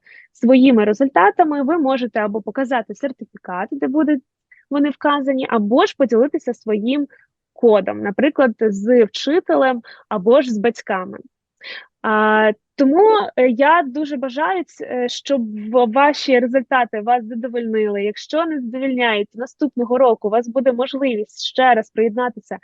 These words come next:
до марафону та, е, показати свій рівень української мови, а, та цілеспрямованості ще раз.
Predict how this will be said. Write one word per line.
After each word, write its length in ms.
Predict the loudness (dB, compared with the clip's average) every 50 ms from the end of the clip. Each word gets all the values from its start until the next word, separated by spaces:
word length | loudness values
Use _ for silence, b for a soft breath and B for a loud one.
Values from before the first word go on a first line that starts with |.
| B B B B B 0
до 100 | 0 2
марафону 680 | 2 2 2 0 0 2 2 4 4 4 2 -2 -6 -8 B B B B B _
та, 460 | 0 2 4 4 4 2 2 0 0 -2
е, 300 | -6 -8 -8 -8 -8 -8 -8
показати 520 | -6 -6 -4 -2 -2 -2 -2 -2 -4 -8
свій 460 | -8 _ -8 -6 -6 -4 -4 -2 -2 -2
рівень 320 | 0 0 2 2 0 0 -2
української 540 | -6 -4 -2 0 0 0 -2 -2 -2 -2 0
мови, 420 | 2 2 0 0 0 0 -2 -4 -4 B B B B B _
а, 340 | -6 -4 -2 -2 -2 -2 -2
та 220 | 0 0 0 2 2
цілеспрямованості 1080 | 2 0 0 0 0 0 0 0 2 2 0 0 0 -4 -8 -10 -12 _ _ -6 -6
ще 460 | -6 -6 -4 0 2 2 2 2 2
раз. 240 | 0 -2 -6 -8 _